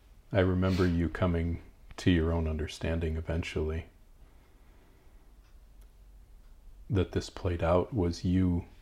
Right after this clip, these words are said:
you really noticed yourself not having room for me. You kind of mentioned this briefly, like,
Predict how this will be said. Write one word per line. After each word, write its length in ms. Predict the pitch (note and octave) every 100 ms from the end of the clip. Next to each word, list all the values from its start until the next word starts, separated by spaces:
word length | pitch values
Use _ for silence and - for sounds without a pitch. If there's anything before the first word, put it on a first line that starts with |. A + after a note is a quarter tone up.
| -
you 140 | F#2
really 260 | F#2 F#2 F2
noticed 680 | E2 E2+ F#2 E2+ D#2+ - - - -
yourself 840 | E2+ D#2+ - F#2+ E2+ E2 - - - - - - - - - - -
not 300 | G2+ F2+ -
having 400 | - F#2+ F#2 D#2+ E2+
room 380 | F#2 F2+ E2+
for 260 | E2 - E2+
me. 400 | E2 E2+ D#2+ - - - _ - - - - - - - - - - - - - -
You 140 | F2
kind 200 | - F2
of 60 | D#2+
mentioned 420 | E2 - E2+ D#2
this 160 | D#2+
briefly, 600 | - E2+ F2 - D#2+ D#2+ - - - - - - - - - - - -
like, 100 | -